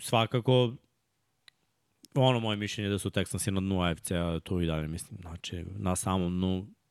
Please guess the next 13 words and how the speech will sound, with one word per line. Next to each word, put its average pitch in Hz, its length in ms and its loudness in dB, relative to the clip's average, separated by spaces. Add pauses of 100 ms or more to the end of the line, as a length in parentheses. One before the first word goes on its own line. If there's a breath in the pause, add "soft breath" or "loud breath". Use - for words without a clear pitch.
(160)
od 98 120 -4
svih 110 240 -2
ovih 92 160 0
quarterbackova 92 640 -2
mladih 90 380 -4
ne 87 60 -6
očekujem 95 440 -4
apsolutno 110 640 -2
ništa. - 320 -8 (880 soft breath)
Znači, 90 580 -4 (840)
cela 127 300 2
ova 107 140 2
klasa, 117 600 0